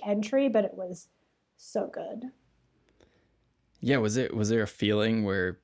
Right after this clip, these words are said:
Speaker 2: you kinda just said, "Wow, this is it. I really, th-, this really clicks for me"?
Speaker 1: Yeah, I mean, there were several runs that we did, um,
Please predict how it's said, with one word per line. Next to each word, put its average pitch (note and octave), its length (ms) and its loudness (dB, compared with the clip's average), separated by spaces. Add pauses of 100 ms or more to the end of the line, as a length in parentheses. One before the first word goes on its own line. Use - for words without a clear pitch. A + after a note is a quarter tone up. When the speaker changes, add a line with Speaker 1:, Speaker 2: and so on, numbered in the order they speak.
(120)
Speaker 2:
you G2+ 200 -2
kinda F#2+ 500 -2 (460)
just - 360 -8 (640)
said, F2+ 320 -6
"Wow, F#2+ 200 0
this F#2 180 -6
is F#2+ 140 -8
it. F#2 180 0
I F2+ 60 -4
really, F#2+ 460 -6 (160)
th-, - 180 -10
this B2+ 180 -14
really - 220 -2
clicks - 360 -8
for A2 140 -6
me"? G#2 260 -2 (1120)
Speaker 1:
Yeah, C#4 460 6
I B3+ 120 6
mean, D4 200 6
there D4 140 6
were C4+ 80 8
several C4+ 540 4
runs A#3+ 400 4
that A3 180 4
we A3 120 2
did, A3 600 4 (680)
um, G3+ 680 2